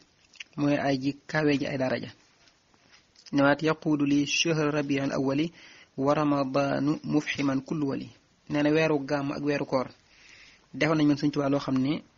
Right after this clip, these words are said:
weddam loo na bépp waliyu. Waxaat feneen na: "كرمني مولد من لم يولد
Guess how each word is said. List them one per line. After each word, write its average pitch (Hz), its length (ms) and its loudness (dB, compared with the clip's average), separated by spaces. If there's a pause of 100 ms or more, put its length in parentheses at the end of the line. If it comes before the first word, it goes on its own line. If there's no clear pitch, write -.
(160)
weddam 147 400 2
loo 143 120 2
na 135 60 2
bépp 147 220 -4
waliyu. 123 380 -2 (1700)
Waxaat 156 220 4
feneen 156 240 4
na: 165 80 2 (1500)
"كرمني 156 640 2
مولد 151 480 -2
من 147 200 0
لم 143 120 -4
يولد 143 340 -4